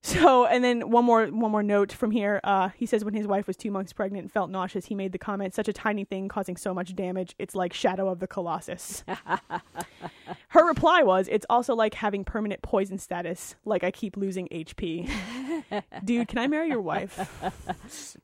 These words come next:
Speaker 1: throwing that out there.
Speaker 2: I'm not sure if that's legal in this state.
Speaker 1: Damn it. Uh, <laughs> thank you for that lovely email. Those emails make me smile.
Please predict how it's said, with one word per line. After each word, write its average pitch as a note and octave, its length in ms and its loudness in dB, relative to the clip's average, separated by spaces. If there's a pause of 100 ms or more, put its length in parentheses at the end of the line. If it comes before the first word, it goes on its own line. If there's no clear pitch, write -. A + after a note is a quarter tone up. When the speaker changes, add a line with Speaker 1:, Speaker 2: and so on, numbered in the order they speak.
Speaker 1:
throwing D3+ 260 -4
that F2 140 -10
out G2+ 180 -8
there. - 120 -10
Speaker 2:
I'm - 40 -6
not G#3 80 -8
sure C#4+ 100 -6
if A#3+ 60 -8
that's - 180 -8
legal F3 280 -6
in D#3 100 -10
this D#3 140 -14
state. A3+ 200 -10
Speaker 1:
Damn D4+ 240 6
it. - 100 -8 (300)
Uh, G#3+ 320 8
<laughs> D4 220 6 (220)
thank B3 200 6
you A#3 180 4
for A3 120 4
that G3+ 180 4
lovely F3+ 300 0
email. E3 260 -6 (120)
Those A#3+ 220 8
emails A3+ 340 0
make F3+ 100 -6
me F3+ 80 -10
smile. E3+ 340 -10